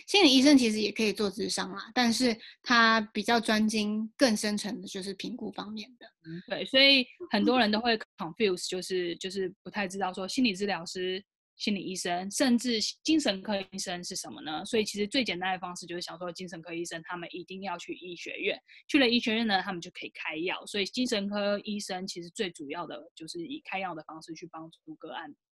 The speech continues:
Speaker 2: 他所要的需求这样子。那他们平常其实是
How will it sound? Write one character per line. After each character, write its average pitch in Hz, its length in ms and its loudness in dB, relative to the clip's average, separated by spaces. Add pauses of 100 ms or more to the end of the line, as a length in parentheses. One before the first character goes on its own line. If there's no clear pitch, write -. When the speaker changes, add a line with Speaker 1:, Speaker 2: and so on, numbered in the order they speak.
(140)
Speaker 2:
他 156 340 -6
所 - 220 -14
要 160 140 -6
的 - 120 -12
需 143 180 -10
求 - 300 -14
这 - 80 -16
样 - 160 -18
子。 - 140 -20 (600)
那 185 120 0
他 196 120 -4
们 185 140 -6
平 185 140 -8
常 170 160 -10
其 170 120 -10
实 170 160 -12
是 175 220 -4